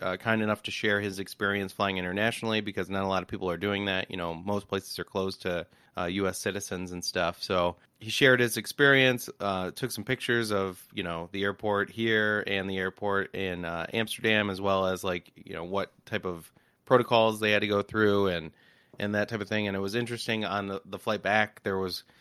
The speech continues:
he had to go through basically, like, four different verifications, normal Border Patrol, then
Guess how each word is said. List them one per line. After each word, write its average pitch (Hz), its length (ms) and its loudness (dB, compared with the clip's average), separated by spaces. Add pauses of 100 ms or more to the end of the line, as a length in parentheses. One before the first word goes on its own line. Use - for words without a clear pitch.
(140)
he - 80 -6
had 113 60 0
to 110 60 -2
go 104 100 0
through 107 160 -8
basically, 104 340 0
like, 92 140 -2
four 104 240 2
different 101 260 -6
verifications, 101 1000 -4 (200)
normal 104 360 0
Border 101 260 0
Patrol, 98 600 0
then 87 360 -2